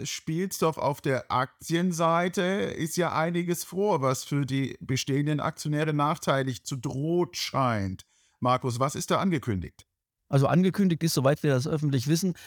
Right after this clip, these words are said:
Speaker 2: dass es einen Kapitalschnitt auf Null geben wird. Das heißt, das Eigenkapital wird auf Null herabgesetzt. Und dann wissen wir positiv bei Leoni, dass zeichnungsberechtigt für die Kapitalerhöhung ausschließlich der bisherige Mehrheitsaktionär Herr Pira sein soll. Wie die Gestaltung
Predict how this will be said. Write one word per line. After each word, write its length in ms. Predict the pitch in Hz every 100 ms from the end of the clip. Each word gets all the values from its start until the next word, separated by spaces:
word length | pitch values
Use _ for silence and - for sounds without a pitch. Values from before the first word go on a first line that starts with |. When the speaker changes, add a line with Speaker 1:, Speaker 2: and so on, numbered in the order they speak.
| -
Speaker 2:
dass 160 | 147
es 80 | 135
einen 160 | 131 131
Kapitalschnitt 560 | 147 - 135 151 -
auf 160 | 110 -
Null 100 | 165
geben 260 | 175 170
wird. 140 | 165 -
Das 140 | 131
heißt, 280 | 131 131 - - -
das 140 | 117 -
Eigenkapital 580 | 135 151 147 139 139
wird 140 | 131 127
auf 160 | 117
Null 100 | 160
herabgesetzt. 800 | 120 110 120 - 151 196 - - _ _ _ _
Und 140 | - 139
dann 240 | 139 135
wissen 320 | 156 - 185
wir 260 | 160 165 147 - _ _
positiv 520 | 180 190 180 185 160
bei 140 | 156 135
Leoni, 560 | 135 131 139 170 185 - _ _
dass 220 | - 139 -
zeichnungsberechtigt 840 | 139 175 202 185 - 156 160 -
für 80 | 147
die 80 |
Kapitalerhöhung 760 | 143 - 117 131 151 151 147 143
ausschließlich 520 | - 151 - 165 170
der 120 | 151 139
bisherige 500 | 135 143 139 135 123
Mehrheitsaktionär 840 | 139 160 - 151 - 147 139 139 - - -
Herr 180 | 139
Pira 380 | 117 - 170 196
sein 260 | 165 160 165
soll. 240 | 160 165 - - -
Wie 140 | - 160
die 100 | 151
Gestaltung 680 | 139 - 139 156 156 170